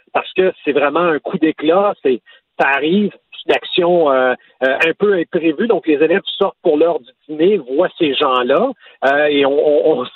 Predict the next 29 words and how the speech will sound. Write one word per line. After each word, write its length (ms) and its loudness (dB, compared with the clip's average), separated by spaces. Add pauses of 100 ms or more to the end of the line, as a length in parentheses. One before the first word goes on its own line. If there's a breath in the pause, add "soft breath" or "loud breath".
sait 80 2
comment 380 0
on 100 0
est 100 2
un 160 0
peu 120 2
lorsqu'on 300 -2
est 120 -6
adolescent. 520 0 (300 loud breath)
On 140 0
est 160 -8
attiré, 720 0
on 260 -4
voit 140 2
les 140 -4
caméras 500 0
de 80 -10
télévision, 720 0
les 160 -2
photographes, 640 0 (380 soft breath)
euh, 200 0
et 120 0
là, 100 2
il 60 -2
y 60 2
a 40 0
des 180 -4
gens, 300 0
donc, 220 0